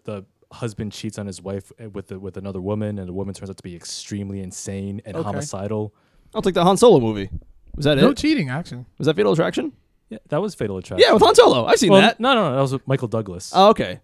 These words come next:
Speaker 1: Michael
Speaker 3: Was,
Speaker 1: Douglas
Speaker 3: was
Speaker 1: in
Speaker 3: Harrison Ford in one of those?
Speaker 1: Mm, I,
Speaker 3: I feel like he was in one of those.
Speaker 1: No, I don't think
Speaker 3: Maybe
Speaker 1: so.
Speaker 3: it was Michael Douglas.
Speaker 1: Yeah, it was Michael Douglas and
Speaker 3: Okay.
Speaker 1: Glenn, Glenn Close. But,
Speaker 3: Oh,
Speaker 1: um,
Speaker 3: that movie.
Speaker 1: Yeah,
Speaker 3: Dude,
Speaker 1: Fatal
Speaker 3: there's,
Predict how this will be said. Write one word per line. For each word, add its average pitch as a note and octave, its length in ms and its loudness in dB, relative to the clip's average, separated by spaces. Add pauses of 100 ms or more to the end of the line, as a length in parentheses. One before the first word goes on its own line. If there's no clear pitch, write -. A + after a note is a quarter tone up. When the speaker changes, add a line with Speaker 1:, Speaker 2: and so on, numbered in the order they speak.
(100)
Speaker 1:
Michael G#2+ 160 -4
Speaker 3:
Was, A2 60 -2
Speaker 1:
Douglas G#2+ 200 -2
Speaker 3:
was F3 100 2
Speaker 1:
in - 20 2
Speaker 3:
Harrison D#4+ 200 0
Ford F4+ 180 4
in F4+ 60 2
one F#4 80 6
of F#4 60 4
those? F#4+ 340 2 (520)
Speaker 1:
Mm, A#2+ 340 -8
I, A#2+ 140 -10 (320)
Speaker 3:
I A#2 60 -18
feel F#4+ 120 -2
like F4 120 0
he C3 60 -2
was A2 80 -6
in G2 80 -6
one F#2+ 80 -8
of F#2 60 -8
those. E2 440 -10 (220)
Speaker 1:
No, G2+ 960 -10 (240)
I A2 40 -20
don't F#2+ 160 -14
think G2+ 140 -14
Speaker 3:
Maybe E3 80 -4
Speaker 1:
so. F#3 80 -4
Speaker 3:
it - 40 -4
was D#3 100 -6
Michael E2 220 -12
Douglas. D2+ 580 -14
Speaker 1:
Yeah, A#2 100 -4
it B2 140 -8
was A#2 180 -6
Michael A2+ 220 -8
Douglas G2+ 360 -8
and G2+ 100 -6
Speaker 3:
Okay. F#2+ 120 -10
Speaker 1:
Glenn, G2 280 -8
Glenn F#2+ 220 -10
Close. - 500 -16 (480)
But, - 100 0
Speaker 3:
Oh, E3 220 4
Speaker 1:
um, D#3 40 2
Speaker 3:
that F#3 220 0
movie. D3+ 600 2
Speaker 1:
Yeah, F#2+ 140 -10
Speaker 3:
Dude, E2+ 100 -14
Speaker 1:
Fatal G2+ 160 -6
Speaker 3:
there's, C3+ 100 0